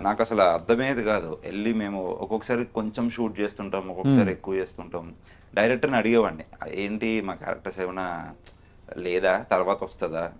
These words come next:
Speaker 1: అంటే
Speaker 2: Hmm.
Speaker 1: కొన్ని, కొన్ని ఎపిసోడ్స్ కొంతమంది ఫోకస్ చేస్తారు కదా.
Speaker 2: యా.
Speaker 1: He is so cool. He used to say, like, "ఎందుకు కంగారు పడతావు, నీకు కొత్త కదా, చూద్దాం, చూద్దాం" అంటాడు. So then I, uh,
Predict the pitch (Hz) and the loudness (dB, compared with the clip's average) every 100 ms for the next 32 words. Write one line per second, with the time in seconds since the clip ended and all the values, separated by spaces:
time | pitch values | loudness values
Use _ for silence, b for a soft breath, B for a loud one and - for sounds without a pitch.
0 | 127 120 98 104 104 110 104 120 113 107 | -2 0 0 -2 -2 -4 -4 -6 -6 -6
1 | 98 104 107 95 92 82 87 - 85 85 | -4 -6 -4 -4 -4 -6 -10 -8 -8 -6
2 | 95 - - B B - - 127 131 - | -6 -8 -18 B B -10 -4 -4 -4 -2
3 | 135 131 127 120 120 107 104 101 98 113 | 0 0 2 2 2 0 -2 -2 -4 -6
4 | 110 113 101 104 98 - 80 82 92 113 | -2 0 2 0 -2 -10 -8 -6 -6 -4
5 | 113 104 104 101 101 98 95 95 95 90 | -2 0 -2 -2 -4 -4 -2 -4 -6 -10
6 | - 82 - 101 98 95 95 92 92 85 | -10 -8 -4 -4 -2 -2 -4 -6 -10 -6
7 | 95 92 85 87 87 80 - - - b | -8 -6 -8 -8 -10 -12 -14 -18 -20 b
8 | b b - - 92 90 92 87 87 85 | b b -12 -4 0 2 0 -2 -2 -2
9 | 82 82 | -4 -6